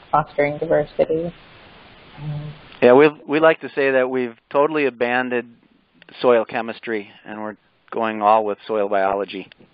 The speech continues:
Speaker 1: That's
Speaker 2: Had to,
Speaker 1: great.
Speaker 2: had to relearn everything I was taught in soil science as a college
Speaker 1: <laughs>
Speaker 2: student.
Speaker 1: That's right.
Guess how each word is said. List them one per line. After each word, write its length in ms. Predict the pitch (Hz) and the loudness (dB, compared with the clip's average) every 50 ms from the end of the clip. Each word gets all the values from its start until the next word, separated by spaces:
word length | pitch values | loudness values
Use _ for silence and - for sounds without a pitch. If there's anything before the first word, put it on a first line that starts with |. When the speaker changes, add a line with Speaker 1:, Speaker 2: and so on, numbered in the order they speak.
| _ _ _ _ _ _ _ _ _ _ _ _ _ - | _ _ _ _ _ _ _ _ _ _ _ _ _ -6
Speaker 1:
That's 100 | 190 - | -2 0
Speaker 2:
Had 60 | 127 | 2
to, 100 | 131 120 | 2 2
Speaker 1:
great. 140 | - 165 - | 2 2 2
Speaker 2:
had 60 | 135 | 2
to 100 | 135 135 | 2 2
relearn 440 | 135 139 139 131 131 135 135 131 123 | 0 0 0 0 2 2 2 4 4
everything 420 | 113 113 120 120 - - 127 120 | 2 2 2 0 -2 -2 -2 0
I 80 | 117 110 | 0 0
was 100 | 110 107 - - | 0 -2 -4 0
taught 260 | - 120 117 104 - | 2 4 4 4 0
in 180 | 110 104 101 - _ - | -6 -16 -18 -18 _ -10
soil 240 | 113 107 101 98 95 - | -6 -4 -4 -6 -6 -8
science 340 | - 98 90 92 92 92 - _ | -10 -10 -10 -10 -12 -16 -16 _
as 140 | 117 - - | -18 -16 -12
a 220 | 98 95 92 92 - 262 240 - | -10 -8 -8 -6 -8 -8 -8 -4
college 220 | - 90 - - - | -4 -4 -4 -4 -6
Speaker 1:
<laughs> 40 | - | -8
Speaker 2:
student. 300 | - - 202 - - - _ _ - - - _ _ _ - - - _ _ _ _ _ _ _ _ _ - - - - - - _ _ _ - | -14 -14 -14 -14 -16 -20 _ _ -20 -20 -20 _ _ _ -16 -16 -16 _ _ _ _ _ _ _ _ _ -20 -20 -20 -20 -20 -20 _ _ _ -4
Speaker 1:
That's 180 | 247 240 240 | -4 -2 0
right. 380 | 202 185 185 190 190 180 170 | 0 2 4 4 4 4 2